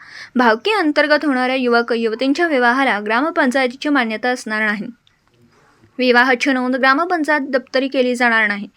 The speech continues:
विवाह करणाऱ्या युवक युवतींना ग्रामपंचायतीकडून राबवल्या जाणाऱ्या कोणत्याही योजनांचा लाभ मिळणार नाही. विवाह करणाऱ्या युवक युवतींना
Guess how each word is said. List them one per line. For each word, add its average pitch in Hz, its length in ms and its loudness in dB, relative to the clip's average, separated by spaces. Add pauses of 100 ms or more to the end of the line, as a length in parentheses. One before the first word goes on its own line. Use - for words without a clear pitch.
(380)
विवाह 247 340 4
करणाऱ्या 233 400 0
युवक 247 380 -2
युवतींना 254 680 0
ग्रामपंचायतीकडून 277 1000 0
राबवल्या 240 380 2
जाणाऱ्या 240 380 -2
कोणत्याही 226 460 -6
योजनांचा 269 540 0
लाभ 240 180 0
मिळणार 233 320 0
नाही. 233 240 -4 (520)
विवाह 349 280 4
करणाऱ्या 339 360 2
युवक 302 320 -4
युवतींना 294 380 0